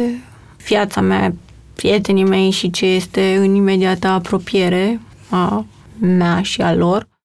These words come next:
Chiar odată ce am descoperit fotojurnalismul, pe lângă că am ajuns să cunosc atâția oameni și de la care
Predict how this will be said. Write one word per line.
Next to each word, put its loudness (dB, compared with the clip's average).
Chiar 2
odată 0
ce 0
am 2
descoperit -2
fotojurnalismul, 0
pe 0
lângă 2
că -4
am 0
ajuns 0
să 0
cunosc -2
atâția 0
oameni 2
și -4
de -2
la 2
care 0